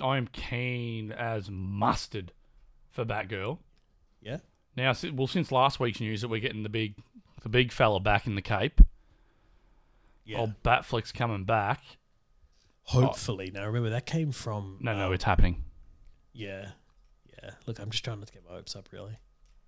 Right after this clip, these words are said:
Speaker 1: It has to happen
Speaker 2: <laughs>
Speaker 1: because I said so, and it would make no sense if it doesn't.
Speaker 2: Look, speaking of things that have to happen, um,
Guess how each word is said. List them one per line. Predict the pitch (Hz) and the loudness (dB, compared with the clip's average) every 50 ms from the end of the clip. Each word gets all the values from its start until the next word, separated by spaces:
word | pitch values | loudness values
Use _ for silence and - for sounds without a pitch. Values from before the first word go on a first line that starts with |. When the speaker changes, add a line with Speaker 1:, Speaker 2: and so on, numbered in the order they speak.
| - - - | -20 -8 -6
Speaker 1:
It | - - | -4 2
has | - 131 131 - - | 4 4 4 4 0
to | 117 | -4
happen | 98 107 92 - 127 165 196 - - _ _ _ _ - - - - - _ _ _ _ | -6 -6 -6 -6 -6 -6 -6 -8 -12 _ _ _ _ -20 -20 -20 -20 -20 _ _ _ _
Speaker 2:
<laughs> | _ - - - _ - - - - 85 - - - - _ - | _ -20 -20 -20 _ 6 6 8 8 6 2 -4 -12 -20 _ -8
Speaker 1:
because | - 117 - 143 127 110 110 107 - - - - - | -8 -4 0 2 2 2 2 -2 -4 -8 -12 0 4
I | 131 123 107 | 4 6 6
said | - 135 139 - | 6 4 2 4
so, | - - 101 98 110 185 202 - - - _ _ - - - | 4 2 4 6 6 4 4 2 -2 -10 _ _ -20 -2 4
and | 131 131 127 | 8 8 10
it | 123 120 110 113 | 10 8 8 6
would | 127 110 | 6 6
make | 127 117 113 107 - | 6 2 2 2 2
no | 120 113 110 | 4 4 4
sense | - - 101 95 - | 4 4 0 0 0
if | 107 110 | -2 4
it | 117 | 6
doesn't. | - 190 165 113 92 92 - - _ _ _ _ _ _ _ _ _ _ _ _ _ _ _ _ _ _ - - - - - - - - - _ - | 8 8 8 8 6 0 -2 -6 _ _ _ _ _ _ _ _ _ _ _ _ _ _ _ _ _ _ -20 -20 -20 -18 -16 -16 -16 -18 -16 _ -10
Speaker 2:
Look, | 123 113 | -10 -10
speaking | - - 135 127 123 123 123 | -6 -4 -2 -2 -2 -2 -6
of | 113 104 | -6 -6
things | 110 107 101 98 | -6 -8 -10 -8
that | 104 101 | -10 -8
have | 104 101 98 - | -8 -10 -10 -10
to | 107 | -14
happen, | 104 104 101 - 104 104 107 - - - _ _ - 151 151 - - | -14 -14 -16 -16 -16 -16 -18 -18 -20 -20 _ _ -20 -20 -20 -14 -8
um, | 117 117 110 107 104 104 104 107 | -4 -4 -2 -2 -4 -4 -8 -10